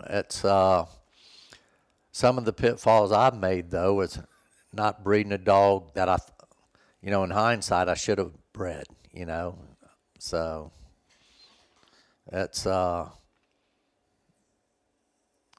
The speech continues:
y-, you know, it's h-, hard to say. And,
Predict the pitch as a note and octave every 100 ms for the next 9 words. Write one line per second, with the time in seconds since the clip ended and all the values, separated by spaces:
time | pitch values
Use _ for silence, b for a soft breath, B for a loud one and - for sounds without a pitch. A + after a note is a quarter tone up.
0 | _ _ _ _ _ _ _ _ _ _
1 | _ - - - G#2+ G2+ G#2+ A#2 - -
2 | - _ _ - A#2 A#2+ G2+ - G#2+ G#2
3 | F#2 D2+ - G2 G2 F#2